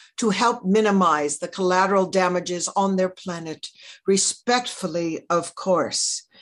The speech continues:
staying within the measure of the Galactic Codex." Dardothan took a deep breath and turned her attention towards the Pleiadian lady.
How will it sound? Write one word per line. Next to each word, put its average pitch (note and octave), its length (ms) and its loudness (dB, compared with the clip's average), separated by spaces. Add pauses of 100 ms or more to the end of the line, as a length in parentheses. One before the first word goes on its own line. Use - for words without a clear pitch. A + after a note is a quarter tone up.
(160)
staying G3+ 580 2
within F3 320 -2
the E3+ 80 -2
measure F3 640 0
of D3+ 160 -8
the D#3+ 100 -4
Galactic D#3 720 0 (100)
Codex." - 760 -4 (880)
Dardothan D3+ 800 -2 (300)
took - 180 -6
a E3 60 0
deep G#3 380 -2
breath C3 340 -4 (720)
and G3+ 180 2
turned B3+ 360 2
her B3 100 4
attention A3 560 -2
towards E3 340 -8
the E3 100 -8
Pleiadian F3 560 -4
lady. D3+ 520 -8